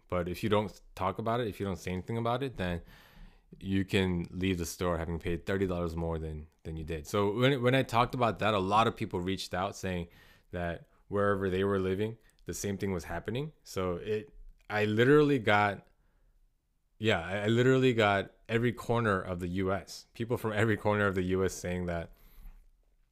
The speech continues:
the same thing is happening at, at their local Targets. So that was cool. Um, and I'm hoping that I was able to save some people money, uh, because who, who likes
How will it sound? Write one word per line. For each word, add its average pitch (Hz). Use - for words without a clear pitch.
the 107
same 104
thing 104
is 92
happening 90
at, 85
at 85
their 90
local 85
Targets. -
So 90
that 147
was 190
cool. 104
Um, 87
and -
I'm 110
hoping 170
that 147
I 117
was 117
able 113
to -
save 113
some 117
people 113
money, 113
uh, 87
because 90
who, 110
who 107
likes 101